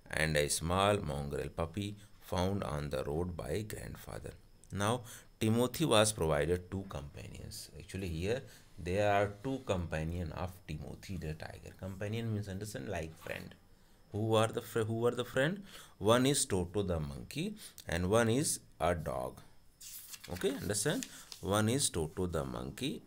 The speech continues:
and one is, another is dog. Dog means puppy here. Now, and actually Toto the monkey, who was always making fun of young tiger, who was just pulling the tail of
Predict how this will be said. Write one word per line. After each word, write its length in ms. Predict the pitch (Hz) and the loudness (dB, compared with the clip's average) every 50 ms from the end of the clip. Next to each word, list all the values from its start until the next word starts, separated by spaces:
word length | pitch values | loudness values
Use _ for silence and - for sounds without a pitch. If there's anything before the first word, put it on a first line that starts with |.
| - - | -14 -12
and 140 | - - - | -10 -6 -4
one 240 | 78 87 90 92 92 | -2 0 0 0 0
is, 220 | 98 131 170 - - - | 0 -2 -4 -6 -8 -8
another 220 | 69 69 65 78 | -8 -4 -2 -2
is 180 | 76 73 - - | -2 -2 -4 -6
dog. 140 | - - - - - - - - - - - - - - - - - - - - - - - - - - - - - - - - - - - - - - | -10 -14 -18 -16 -20 -20 -20 -16 -16 -16 -16 -16 -20 -20 -20 -20 -20 -20 -20 -20 -20 -20 -20 -20 -20 -20 -20 -20 -20 -18 -18 -20 -20 -18 -18 -18 -12 -4
Dog 240 | 98 98 104 113 110 | 2 6 6 6 6
means 220 | 104 117 131 131 - | 6 2 2 0 -2
puppy 300 | - - - - - - | -4 -8 -14 -14 -16 -16
here. 300 | - - - - - - - - - - - - - | -16 -14 -16 -16 -18 -18 -20 -20 -20 -20 -20 -12 -6
Now, 220 | 78 87 78 - - - - - - - - - - - - - | -4 -4 -4 -4 -6 -12 -20 -20 -20 -20 -20 -20 -20 -20 -12 -2
and 280 | - 110 117 120 113 104 | 2 4 4 4 6 4
actually 400 | 113 107 - 139 139 156 151 - | 4 4 4 6 8 6 6 6
Toto 320 | - - 113 107 113 135 | 4 4 4 4 6 6
the 140 | 123 117 107 | 8 8 8
monkey, 440 | 104 98 92 92 92 - 156 202 247 | 8 6 2 0 0 -2 -2 -2 -2
who 180 | 196 101 107 | -2 0 2
was 300 | 110 113 117 117 120 120 | 4 8 8 8 8 8
always 500 | 110 85 92 98 98 98 117 131 135 120 | 6 4 4 4 6 8 8 8 8 8
making 420 | 110 104 98 95 92 98 110 107 107 | 6 4 2 2 0 0 -2 -2 -2
fun 300 | 107 - 120 113 110 90 | 0 0 0 0 2 0
of 260 | 80 78 76 76 - | 0 -2 -2 -4 -6
young 260 | 69 65 71 80 78 | -8 -6 -6 -6 -6
tiger, 400 | 78 - - - - - - - - - | -6 -6 -6 -6 -8 -10 -12 -14 -12 -12
who 120 | - 82 80 | -8 -6 -4
was 280 | 87 85 85 85 78 | -2 -2 -2 -2 -2
just 300 | 90 95 90 - - - - | -2 -2 -4 -4 -8 -8 -6
pulling 380 | 85 87 92 120 160 208 214 - - - - - - - - | -4 -2 0 0 0 0 -2 -6 -12 -16 -18 -18 -18 -10 -4
the 120 | - 82 | -4 -4
tail 360 | 78 80 - 85 87 82 76 | -2 -2 -2 -2 -2 0 0
of 300 | 71 82 - 156 156 - | 0 -2 -2 -4 -6 -10